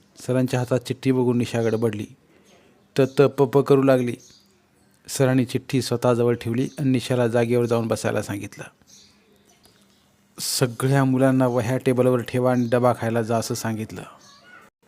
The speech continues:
माझी टेस्ट लिहून झाली नव्हती, त्यामुळे मी वर्गातच थांबले होते. प्रशांत वही ठेवून जात असताना सरांनी प्रशांतला पण, "दोन मिनटं तूही थांब," असं सांगितलं. वर्गातली सगळी मुलं टेस्ट देऊन बाहेर गेली होती.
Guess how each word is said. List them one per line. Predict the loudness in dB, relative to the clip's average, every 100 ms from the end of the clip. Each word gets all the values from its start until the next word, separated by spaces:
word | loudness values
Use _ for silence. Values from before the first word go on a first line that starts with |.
| -20 -20 _ _ -2
माझी | 0 2
टेस्ट | 2 2 2
लिहून | 0 2 2
झाली | 4 4
नव्हती, | 2 0 -6 -10 _ _
त्यामुळे | 0 4 4
मी | 2
वर्गातच | 2 0 -2 -4 -6
थांबले | -6 -6
होते. | -6 -10 -18 -20 _ _ _ -20 _ _ _ _ -20 -20 -4
प्रशांत | -2 2 2 2
वही | 0 0
ठेवून | 0 0 2
जात | 2 0 -2
असताना | -2 -2
सरांनी | 0 -2 0 0
प्रशांतला | -2 -2 -2 0
पण, | -2 0 -2 -6 -8
"दोन | 2 2 4
मिनटं | 0 -2 0
तूही | 0 0 -2
थांब," | -2 -4
असं | -6
सांगितलं. | -10 -12 -12 -16 -20 -20 _ _ _ -20 -20 _ _ _ _ _ -20 _ _ -20 -20 _
वर्गातली | 0 2 0 -2 -2
सगळी | -2 0 2
मुलं | 4 2
टेस्ट | 2 0 -2 -2
देऊन | 0 2 2
बाहेर | 0 0 -2
गेली | -2 -4
होती. | -6 -10 -16